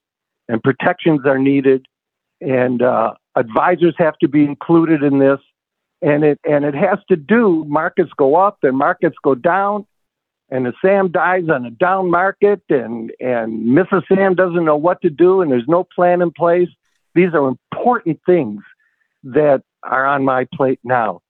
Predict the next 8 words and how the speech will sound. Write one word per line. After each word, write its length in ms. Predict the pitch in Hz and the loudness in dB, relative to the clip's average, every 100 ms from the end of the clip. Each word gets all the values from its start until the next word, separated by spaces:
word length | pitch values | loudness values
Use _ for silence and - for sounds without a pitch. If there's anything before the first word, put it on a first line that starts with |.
| _ | _
So 80 | - | -6
that's 220 | 151 240 | -2 -2
just 200 | - 180 | 0 -4
one 200 | 151 165 | 0 0
little 240 | 170 143 139 | 2 2 2
example 720 | 123 107 147 175 - 95 - _ _ _ _ _ | 0 -2 0 0 -4 -10 -12 _ _ _ _ _
of, 320 | - 131 120 117 - | -6 -4 -4 -8 -4
of, 400 | 123 120 123 107 | -2 -2 -4 -8